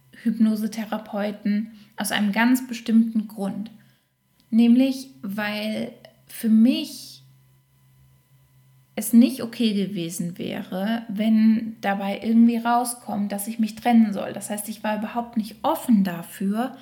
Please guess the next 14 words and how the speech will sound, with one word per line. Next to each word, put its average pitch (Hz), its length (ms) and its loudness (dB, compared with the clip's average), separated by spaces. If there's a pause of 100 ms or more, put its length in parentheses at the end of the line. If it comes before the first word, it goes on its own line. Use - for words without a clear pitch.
(760)
dass 254 240 -2
etwas 220 720 -4 (480)
anderes 269 640 0
rauskommt 226 840 -2
als 196 180 -6
das, 220 280 -4
was 214 160 -4
ich 214 160 -4
mir 208 520 -2 (1300)
insgeheim 208 1040 2
wünsche, 285 500 -2
weil 180 200 -4
das 196 240 -8
der 196 480 -2